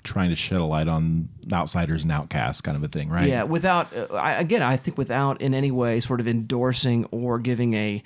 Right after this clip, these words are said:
Speaker 2: sort of pass to the monstrosity. I don't,
Speaker 1: Yeah.
Speaker 2: I don't think there's any sense in which we think the Firefly family are people you wanna live next door to.
Speaker 1: Yeah.
Speaker 2: You know, I, unlike maybe
Speaker 1: Michael
Speaker 2: the
Speaker 1: Myers did a
Speaker 2: Munsters.
Speaker 1: bad thing, but
Speaker 2: Yeah.
Speaker 1: why did he do a bad thing? It's
Speaker 2: Yeah.
Speaker 1: the kind of the thing,
Speaker 2: Yeah,
Speaker 1: right?
Speaker 2: that, that's a much more interesting question for him
Speaker 1: Yeah.
Speaker 2: other than just the sort of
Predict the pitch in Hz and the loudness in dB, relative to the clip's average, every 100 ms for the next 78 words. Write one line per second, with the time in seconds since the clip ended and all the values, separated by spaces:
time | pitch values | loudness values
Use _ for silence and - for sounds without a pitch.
0 | - - 123 113 - - 110 113 - 113 | -14 -8 -4 -4 -4 -4 -2 -2 -2 0
1 | 110 101 110 110 107 - 85 104 117 87 | 0 0 0 0 0 0 0 2 4 2
2 | 73 - 147 147 143 123 131 120 131 123 | -6 -2 -2 0 0 2 2 2 2 2
3 | 117 110 110 123 117 120 104 110 113 104 | 2 0 0 -4 -2 -4 -4 -2 0 0
4 | 107 107 113 117 113 107 95 107 127 120 | 0 -2 0 0 2 2 0 -2 -4 -2
5 | 104 110 113 110 104 95 80 - 90 80 | -2 -2 0 -2 -2 -4 -8 -4 -4 -4
6 | 60 - - - 214 143 73 117 101 92 | -6 -10 -16 -6 0 0 0 0 0 2
7 | 107 - 165 135 120 - 123 120 139 120 | 0 0 2 2 -2 0 2 4 4 4
8 | 127 113 123 110 98 98 85 113 107 80 | 4 4 4 4 4 0 0 0 2 0
9 | 76 - 120 117 123 127 98 80 82 78 | 0 2 2 4 4 4 0 -2 0 0
10 | 69 76 71 80 123 110 85 107 92 80 | 0 -2 -2 2 2 4 2 2 0 -2
11 | 76 73 69 82 123 85 123 135 123 135 | -2 -2 -2 -2 2 2 2 0 0 0
12 | 135 135 131 127 120 120 - 117 123 117 | 0 0 0 0 0 -2 -6 -4 -2 -2
13 | 120 117 113 104 110 113 107 113 113 113 | -2 -4 2 4 4 2 0 0 0 -2
14 | 113 110 117 113 107 | -2 -2 -2 -4 -6